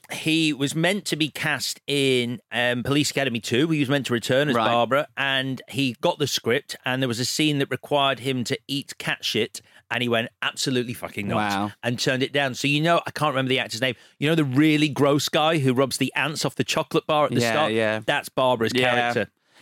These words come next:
Speaker 2: Yeah, I mean, and his defining characteristic is he's overweight, basically, and so that's a little bit
Speaker 1: And a bit of a mummy's boy. I
Speaker 2: Yeah,
Speaker 1: sort of,
Speaker 2: no,
Speaker 1: that's
Speaker 2: no, yeah, you're right, you're right, you're right. Uh, he didn't return in Police Academy, but he has since played Santa thirteen
Speaker 1: <laughs>
Speaker 2: times.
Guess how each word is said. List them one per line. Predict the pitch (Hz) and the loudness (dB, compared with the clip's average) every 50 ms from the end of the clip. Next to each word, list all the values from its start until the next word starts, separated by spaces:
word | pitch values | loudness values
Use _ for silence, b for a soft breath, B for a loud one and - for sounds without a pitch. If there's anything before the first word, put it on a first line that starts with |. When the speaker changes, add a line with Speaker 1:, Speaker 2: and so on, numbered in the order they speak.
| b b b | b b b
Speaker 2:
Yeah, | 262 262 269 262 240 247 | 0 2 4 4 4 2
I | |
mean, | 254 262 254 254 | 4 4 4 4
and | 247 233 | 4 4
his | 240 247 214 | 2 0 0
defining | - 208 - - 190 175 175 | 0 -2 0 0 2 2 2
characteristic | 175 - 170 117 113 - 151 139 - 170 - | 0 -2 -2 -4 -2 -4 -4 -4 -4 -2 -2
is | 139 135 | 0 0
he's | 143 135 135 | 2 2 2
overweight, | 139 139 131 127 120 120 135 127 104 - - _ - - - | 2 4 2 2 2 2 0 0 0 -2 -6 _ -16 -8 -4
basically, | 110 98 104 - - - - 110 92 | -4 -4 -4 -4 -8 -6 -2 0 0
and | 101 110 - | 0 0 0
so | - 143 | 0 0
that's | 143 160 - - - 123 | 0 0 -2 -4 -6 -6
a | 104 | -4
little | - 71 98 | -4 -4 -4
bit | - - 76 - - _ - | -4 -4 -4 -4 -6 _ -6
Speaker 1:
And | 466 466 | -4 -2
a | - - | 0 2
bit | 370 311 254 | 2 2 2
of | 208 208 | 2 2
a | 208 | 0
mummy's | 185 185 190 190 196 202 196 156 | 2 2 2 2 2 2 0 0
boy. | - - 214 214 214 208 208 208 202 | 2 2 4 4 4 4 4 4 4
I | 175 | 4
Speaker 2:
Yeah, | 190 208 233 | 4 2 2
Speaker 1:
sort | 226 180 175 | 2 2 0
of, | 190 226 | 0 2
Speaker 2:
no, | 269 277 277 | 2 2 2
Speaker 1:
that's | 262 247 247 | 2 2 2
Speaker 2:
no, | 269 285 | 2 4
yeah, | 254 240 247 269 | 4 4 4 4
you're | 262 233 | 4 4
right, | 220 226 202 - | 2 2 2 0
you're | 165 185 | 0 2
right, | 190 190 - - | 2 2 2 2
you're | 175 180 | 2 2
right. | 180 190 - B B B B | 2 0 -2 B B B B
Uh, | B - 185 190 196 - - | B 2 4 4 2 2 -2
he | - 92 90 - 110 170 190 185 | -6 -10 -6 -2 0 2 2 2
didn't | 180 - 254 247 233 185 | 2 2 0 0 0 0
return | 160 180 - 208 185 185 | -2 0 2 2 2 2
in | 175 | 2
Police | - 190 170 | 0 -2 -2
Academy, | - - 185 185 180 139 117 | -2 -2 -2 0 0 0 2
but | 117 123 131 | 0 0 -2
he | 131 | -2
has | 131 175 175 165 - | -2 -4 -4 -4 -2
since | - 180 147 - - | -2 -2 -2 -2 -4
played | - - 135 131 131 - | -4 -2 -2 -2 -2 -2
Santa | - - 143 143 139 - 110 | -2 -2 -2 -2 -2 -2 -4
thirteen | - - - 123 117 - - 127 120 117 113 | -4 0 0 2 2 2 0 0 0 0 0
Speaker 1:
<laughs> | |
Speaker 2:
times. | - 127 127 127 117 240 - 254 226 | 0 0 2 2 2 2 2 4 4